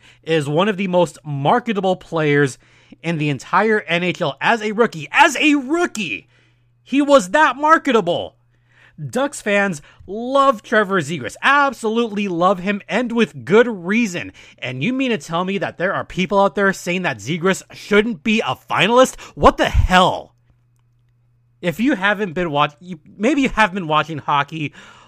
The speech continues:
all this season, or maybe you're an East Coast bias person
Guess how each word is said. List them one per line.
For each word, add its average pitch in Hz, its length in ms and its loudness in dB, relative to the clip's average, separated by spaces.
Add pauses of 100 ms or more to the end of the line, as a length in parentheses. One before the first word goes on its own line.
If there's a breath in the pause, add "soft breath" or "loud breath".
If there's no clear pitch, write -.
(200 loud breath)
all 190 280 2
this 180 160 0
season, 135 240 -6
or 135 100 -4
maybe 185 240 -2
you're 214 220 0
an 175 160 -8
East 190 320 -6
Coast 185 340 -6 (100)
bias 175 360 -4
person 147 480 -8